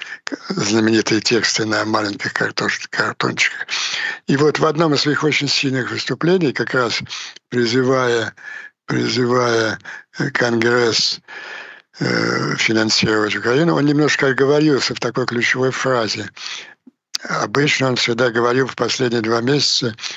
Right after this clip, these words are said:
что мы будем поддерживать Украину as long as it takes,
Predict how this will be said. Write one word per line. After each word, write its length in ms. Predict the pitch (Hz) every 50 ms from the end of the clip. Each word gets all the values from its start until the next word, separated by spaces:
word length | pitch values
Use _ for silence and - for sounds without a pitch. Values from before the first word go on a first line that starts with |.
| - -
что 240 | - - - 151 151
мы 120 | 147 127
будем 280 | 123 135 131 123 120 107
поддерживать 640 | - 127 120 110 113 131 135 127 120 123 120 110
Украину 540 | 113 107 - 123 123 127 139 156 160 147 131 - - -
as 300 | 143 143 139 - - 131
long 360 | 135 147 160 170 165 156 147
as 300 | - 233 165 135 131 117
it 160 | 139 143 139 - _ -
takes, 500 | 165 156 127 110 113 - - - - -